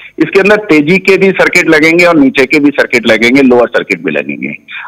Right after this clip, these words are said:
आप देखिए, यदि आप, अम, अ,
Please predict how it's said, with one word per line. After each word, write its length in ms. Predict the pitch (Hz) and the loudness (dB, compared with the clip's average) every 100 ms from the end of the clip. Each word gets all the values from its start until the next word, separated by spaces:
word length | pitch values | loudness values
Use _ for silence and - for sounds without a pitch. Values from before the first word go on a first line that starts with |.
| - | 0
आप 160 | 175 | 0
देखिए, 560 | 185 185 - 170 151 - - | 2 0 2 2 2 0 0
यदि 280 | 143 165 175 | 2 2 2
आप, 260 | 160 160 170 165 151 - - - | 2 0 0 0 0 -4 -8 -2
अम, 460 | 135 135 131 131 117 - | 0 2 2 0 -2 -4
अ, 220 | - | -4